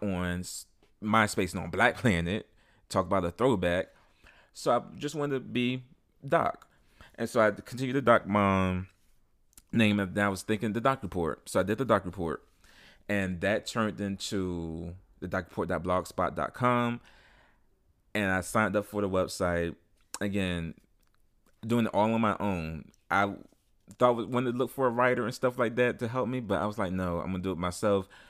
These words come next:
Chris had just started college himself at Norfolk State, so I know he wasn't really technically savvy to be able to help me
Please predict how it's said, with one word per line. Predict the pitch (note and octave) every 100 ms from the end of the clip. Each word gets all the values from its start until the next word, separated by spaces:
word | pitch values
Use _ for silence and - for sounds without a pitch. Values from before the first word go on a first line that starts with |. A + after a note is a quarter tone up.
| _
Chris | - B2 A#2+ -
had | A#2+ F#2+
just | G2+ G2+
started | G#2+ F#2+
college | - G2+ G2
himself | - E2+ - G2 F#2 F2+ - - -
at | F#2
Norfolk | F#2 F2+ F#2
State, | - F#2+ F2
so | - F#2 E2 D#2+
I | C#2
know | F#2 F2+
he | G2
wasn't | F#2+ F2 F2+ - _ _ _ _ - -
really | G2+ G#2 G2+ F#2+ F2
technically | - G#2 F#2 F#2
savvy | - G2+ F#2+ F#2 F#2
to | F#2
be | F2 F#2
able | F2+
to | E2+
help | G2+ F2
me | G#2 G#2+